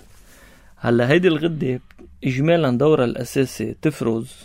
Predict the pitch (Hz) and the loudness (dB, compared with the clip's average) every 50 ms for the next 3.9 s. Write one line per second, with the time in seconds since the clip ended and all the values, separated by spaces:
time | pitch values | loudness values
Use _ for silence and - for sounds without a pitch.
0 | - - _ - _ _ _ - - - - - - - - - - - - - | -20 -20 _ -20 _ _ _ -20 -20 -20 -20 -20 -20 -20 -20 -20 -20 -20 -10 -4
1 | - 117 113 113 110 110 110 107 107 104 104 101 101 101 - - - - - 147 | -2 0 0 0 0 0 -2 -2 -4 -4 -6 -6 -8 -8 -10 -12 -14 -2 2 2
2 | 151 - - - 123 110 127 151 151 143 - - _ _ - - - - - - | 2 2 2 0 -2 -2 -2 -6 -8 -12 -16 -20 _ _ -20 -20 -20 -20 -20 -20
3 | - _ _ _ - 151 135 156 165 - 156 147 139 143 143 143 143 151 | -20 _ _ _ -8 2 2 2 4 4 4 4 4 4 4 0 -6 -12